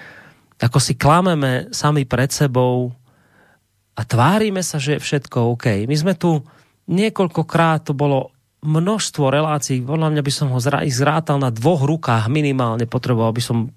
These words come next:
prsty dvoch rúk na to, kde by sme zrátali relácie, kde sme varovali pred týmto. Takoutou be-, bezbrehou otvorenou náručou pre migráciu. Hovorili sme, že to nemôže, nemôže dobre dopadnúť. A teraz vidíme dôsledky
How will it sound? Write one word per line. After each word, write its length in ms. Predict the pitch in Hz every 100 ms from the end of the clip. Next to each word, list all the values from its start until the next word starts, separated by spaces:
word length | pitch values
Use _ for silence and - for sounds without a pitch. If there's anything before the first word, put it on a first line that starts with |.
| - _
prsty 320 | - 143 - 131
dvoch 200 | 117 113
rúk 240 | 127 131
na 160 | 117 110
to, 160 | - 113
kde 160 | 113
by 120 | 113
sme 180 | 120 127 123 - 156 -
zrátali 560 | 165 131 131 - 131 120
relácie, 400 | 123 131 131 123
kde 160 | 123 135
sme 140 | 139
varovali 560 | 135 156 151 120 113 127
pred 240 | 127 120
týmto. 520 | - - 117 - 113 110 _ - - - - - _ _ _ _ _ -
Takoutou 640 | 127 120 135 123 123 117
be-, 200 | 123 143
bezbrehou 760 | 123 131 117 143 123 120 117 117 - - - - -
otvorenou 560 | 139 139 135 131 127 113
náručou 560 | 110 123 127 117 123 110
pre 180 | 110 110
migráciu. 560 | 127 135 120 117 113
Hovorili 220 | 117 127
sme, 140 | 120 127
že 80 | 123
to 160 | 123 135
nemôže, 480 | 147 147 139 127
nemôže 640 | 95 147 160 185 160 127 117
dobre 320 | 123 113 110
dopadnúť. 540 | 127 - 123 123 -
A 20 | -
teraz 240 | 147 135
vidíme 400 | 151 160 175 147
dôsledky 560 | 127 - - 156 -